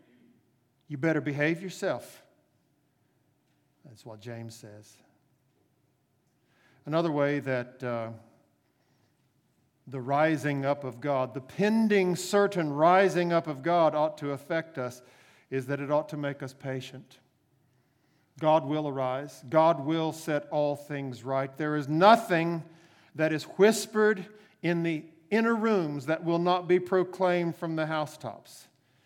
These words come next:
If you have been maliciously accused, <clears throat>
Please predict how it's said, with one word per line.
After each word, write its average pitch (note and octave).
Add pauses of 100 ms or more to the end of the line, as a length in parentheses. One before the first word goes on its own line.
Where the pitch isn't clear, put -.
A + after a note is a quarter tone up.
(320)
If C3
you D#3
have D#3
been D#3
maliciously G3 (160)
accused, D#3+ (500)
<clears throat> -